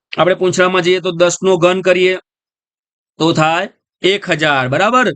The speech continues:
પછી શું છે? આઠ છે તો બે નો, અ, વીસ નો ઘન કરીએ તો આઠ હજાર, અ, હા, આઠ હજાર. પછી ત્રીસ નો ઘન કરીએ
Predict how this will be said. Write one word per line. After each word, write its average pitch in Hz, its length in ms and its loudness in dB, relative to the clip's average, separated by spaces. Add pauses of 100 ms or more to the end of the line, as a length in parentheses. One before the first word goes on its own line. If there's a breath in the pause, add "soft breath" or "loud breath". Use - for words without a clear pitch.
(300)
પછી 156 300 0
શું 214 180 0
છે? 185 160 2
આઠ 180 300 -2 (120)
છે 190 220 0 (360)
તો 165 180 4
બે 175 240 2
નો, 196 120 0
અ, 160 400 2
વીસ 175 280 0
નો 190 120 4
ઘન 190 220 0
કરીએ 185 340 0 (500)
તો 180 360 2 (720)
આઠ 196 260 -2
હજાર, 139 520 0
અ, 131 180 2 (120)
હા, 185 200 4
આઠ 185 200 0
હજાર. 143 300 -4 (360)
પછી 185 320 2
ત્રીસ 185 340 -2
નો 202 140 2
ઘન 190 200 0
કરીએ 190 380 0